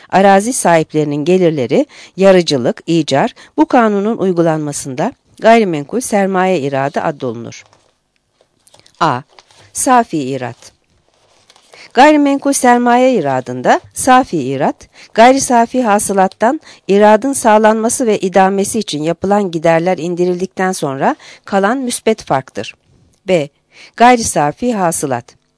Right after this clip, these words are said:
Gayrimenkul sermaye iratlarında gayri safi hasılat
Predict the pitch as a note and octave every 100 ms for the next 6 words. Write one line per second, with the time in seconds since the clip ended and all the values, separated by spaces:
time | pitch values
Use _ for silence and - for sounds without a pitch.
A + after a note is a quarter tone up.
0 | _ _ - - - C#4 D#4 C#4 C4 C#4
1 | C4 A#3+ A#3 A#3+ B3+ C4+ G3 D3 D3 -
2 | C3+ B2 B2 G3 - _ _ A#3 B3+ C4+
3 | - G#3 G3+ G#3+ G#3 D#3+ D3 C3+ C3 A3+